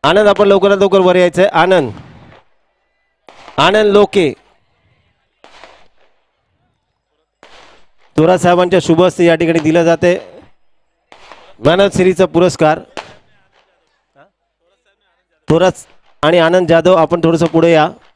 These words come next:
man of the series आनंद याला दिलं जातंय. आनंद या ठिकाणी उपस्थित नाहीये, पण आमचे स्थानिक खेळाडू सुधीर निर्मळ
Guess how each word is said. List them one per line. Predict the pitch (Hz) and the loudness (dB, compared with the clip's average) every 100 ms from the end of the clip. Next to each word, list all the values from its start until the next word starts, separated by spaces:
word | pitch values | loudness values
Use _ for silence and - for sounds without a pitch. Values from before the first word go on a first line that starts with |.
| _ _ _ _ _ _ _ - - - - - _ _ | _ _ _ _ _ _ _ -20 -20 -20 -20 -20 _ _
man | 131 170 | -2 0
of | 196 | 2
the | 185 | 0
series | 156 185 202 180 151 _ _ _ _ - - - - | -2 0 0 -2 -10 _ _ _ _ -20 -20 -20 -6
आनंद | 143 180 202 185 | -2 2 2 2
याला | 185 180 | 2 2
दिलं | 175 180 | 2 2
जातंय. | 175 165 185 | 2 2 2
आनंद | 165 175 175 | 2 0 0
या | 175 | 0
ठिकाणी | 175 175 | 0 0
उपस्थित | 165 175 165 170 | 0 -2 -4 -2
नाहीये, | 170 170 175 170 - _ _ _ _ - | 0 0 0 -2 -4 _ _ _ _ -4
पण | 156 | -2
आमचे | 160 170 | 0 -2
स्थानिक | 160 160 185 | -2 0 -2
खेळाडू | 185 170 175 | 0 2 0
सुधीर | - 160 180 | 0 0 2
निर्मळ | 170 165 180 | 0 0 0